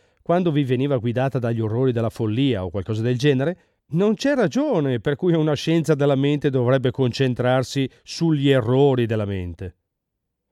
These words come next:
Come sarebbe stato possibile, tuttavia, concentrarsi sugli errori della mente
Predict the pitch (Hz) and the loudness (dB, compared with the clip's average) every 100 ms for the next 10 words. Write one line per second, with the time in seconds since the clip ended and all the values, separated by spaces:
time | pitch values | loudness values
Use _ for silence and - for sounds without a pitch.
0 | _ _ _ _ _ _ - 294 262 269 | _ _ _ _ _ _ -6 -2 0 -2
1 | 247 254 254 208 - 262 156 113 107 127 | -2 -2 -2 -2 -2 -6 -4 -4 -4 -2
2 | 117 120 113 131 113 143 131 131 104 - | -2 -2 -2 -4 -2 -4 -2 -4 -4 -6
3 | 117 131 131 127 113 180 170 131 123 131 | -6 -4 0 0 2 0 2 2 2 0
4 | 180 170 147 | 0 -2 -4